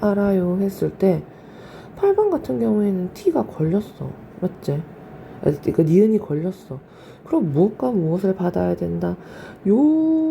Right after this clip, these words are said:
요 유전자와, 이 합대해볼게. 요거 별이잖아. 해볼게.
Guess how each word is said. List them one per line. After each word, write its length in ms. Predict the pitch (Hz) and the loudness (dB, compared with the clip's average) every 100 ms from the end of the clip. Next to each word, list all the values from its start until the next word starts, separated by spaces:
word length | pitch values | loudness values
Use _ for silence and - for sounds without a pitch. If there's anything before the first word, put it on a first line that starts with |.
| 320 - - | -4 -8 -4
요 320 | 196 240 320 | 0 2 2
유전자와, 1040 | 220 156 175 175 196 196 185 180 220 294 381 - - - - - - - - - - - - - | 2 0 -2 -2 -4 -2 -2 0 0 0 -2 -8 -20 -20 -20 -20 -20 -20 -20 -20 -20 -20 -10 -6
이 100 | 139 | -6
합대해볼게. 880 | - - - 180 143 - - 135 143 | -4 -6 -2 -2 -2 -8 -4 -4 -2
요거 180 | 139 - | -4 -4
별이잖아. 520 | 135 135 143 127 135 - - - - - - - - - | -4 -4 -2 -4 -6 -10 -16 -18 -18 -18 -18 -18 -18 -12
해볼게. 500 | - - - 143 | -8 -4 0 0